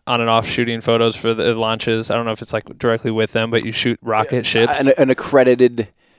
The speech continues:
Speaker 2: spaceflight photographer, yeah, with spaceflightnow dot com.
Speaker 1: And so more recently, and this is why I think it's fun to have, I mean, just in general, Tim's life is interesting, it's creative, and that's what I like to talk to people about on this Black with No Cream podcast. But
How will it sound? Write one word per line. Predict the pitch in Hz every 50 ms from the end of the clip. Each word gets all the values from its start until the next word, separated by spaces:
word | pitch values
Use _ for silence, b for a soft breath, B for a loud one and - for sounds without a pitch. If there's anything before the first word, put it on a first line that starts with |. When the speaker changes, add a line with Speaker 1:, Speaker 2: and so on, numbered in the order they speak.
| b b b
Speaker 2:
spaceflight | - - - - 131 123 - - 113 110 98
photographer, | - 98 - 92 82 82 80 80 - 82
yeah, | 85 85 78 73
with | 78 - -
spaceflightnow | - 95 87 - - 82 69 65 67 67
dot | 62 50 -
com. | - - 58 58 - - - -
Speaker 1:
And | - 135 143
so | - - 151 147 143 139 139 - - _ _
more | 143 143 151 160 156
recently, | 135 131 156 160 160 - 143 131 127 123 120 123 135 143 - -
and | - 131 123
this | 123 117 -
is | 131
why | 123 123 117
I | 117
think | 110 - 117 113 113 - -
it's | 123 120 110 - - - -
fun | - - 123 117 113
to | 113 110
have, | 117 110 110 107 -
I | 117
mean, | 117 113 113
just | - 120 - -
in | 117
general, | 107 110 110 107 110 107 110 -
Tim's | - - 123 110 110 107
life | 110 110 110 -
is | 113 107
interesting, | 110 110 - 120 110 - 120 117
it's | 120 117 -
creative, | - - 123 120 117 117 123 127 131 -
and | - 117 110 110 110
that's | 110 107 -
what | - 110 110
I | 110
like | 110 107 107
to | - -
talk | - - 107 107
to | -
people | - 123 110 117 117
about | 110 117 117 120 117 B B B B B B B -
on | - 120 117
this | 117 110 -
Black | - - 120 117 113
with | 120
No | 117 117
Cream | - 120 120
podcast. | - 123 120 - - 135 151 151 143
But | 127 127 123 117 -